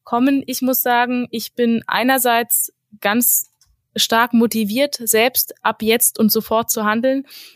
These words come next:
aber bin auch sehr zum kritischen Nachdenken angeregt worden. Also dieses Bewusstsein dafür,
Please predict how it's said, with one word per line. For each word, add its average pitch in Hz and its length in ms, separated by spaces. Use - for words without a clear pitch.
aber 226 440
bin 233 160
auch 214 140
sehr 226 180
zum 226 140
kritischen 220 420
Nachdenken 190 460
angeregt 190 480
worden. 185 260
Also 202 300
dieses 220 240
Bewusstsein 247 560
dafür, 233 500